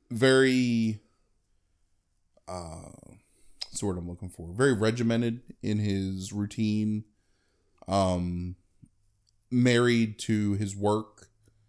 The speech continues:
Um, and not, like, one, one of the early scenes in the movie is him, like, basically dismissing a lover, um, who's kind of outlived her charm. Um, his sister manages, like, the day-to-day affairs and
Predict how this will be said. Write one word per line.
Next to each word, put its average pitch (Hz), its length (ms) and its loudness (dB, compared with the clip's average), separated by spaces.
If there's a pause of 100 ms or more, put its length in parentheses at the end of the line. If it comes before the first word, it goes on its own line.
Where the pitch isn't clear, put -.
(540)
Um, 92 480 0
and 107 220 2
not, 95 360 -2
like, 101 300 -2 (100)
one, 110 280 0
one 123 120 2
of 117 60 2
the 104 80 2
early 104 220 2
scenes 98 340 -2
in 98 60 -8
the 98 40 -2
movie 98 300 -2
is 98 160 -4
him, 98 140 -2
like, 95 160 -4
basically 98 320 -4
dismissing 98 580 -4
a 98 40 -4
lover, 98 440 -2 (840)
um, 98 220 2
who's 104 160 0
kind 98 200 0
of 95 80 -2
outlived 98 500 0
her 101 420 -2 (140)
charm. 101 560 -2 (760)
Um, 92 540 0 (1500)
his 117 240 4
sister 120 420 4
manages, 104 600 2
like, 101 160 -2
the 107 80 -2
day-to-day 98 400 2
affairs 98 540 -2
and 98 340 -4